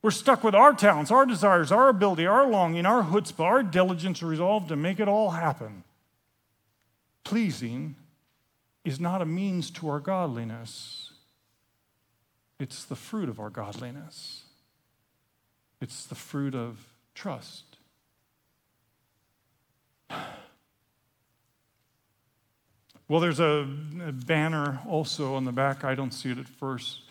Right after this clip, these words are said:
A huge room. You don't see things all at once, but later I see it. There's this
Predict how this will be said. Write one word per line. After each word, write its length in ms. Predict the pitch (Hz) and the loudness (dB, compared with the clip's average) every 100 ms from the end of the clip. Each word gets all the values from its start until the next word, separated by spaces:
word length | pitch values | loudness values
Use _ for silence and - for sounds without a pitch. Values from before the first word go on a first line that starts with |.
| _ _ _ | _ _ _
A 60 | - | -16
huge 640 | - 180 - 247 214 110 | -14 -14 -6 -2 -2 -4
room. 220 | 139 151 127 | -6 -4 -2
You 100 | 139 | -2
don't 200 | 185 - | -6 -8
see 360 | - - 180 | -10 -6 -6
things 360 | - 123 117 - - | -4 -6 -6 -10 -6
all 360 | 151 160 160 | -2 -2 -4
at 160 | 160 135 | -8 -10
once, 380 | 139 165 143 - | -4 -4 -4 -6
but 160 | 151 | -8
later 320 | 156 165 170 151 | -2 -2 0 -2
I 80 | |
see 260 | - - 170 | -4 -4 -4
it. 140 | 151 | -4
There's 160 | 143 127 | -4 -6
this 240 | 139 - | -6 -8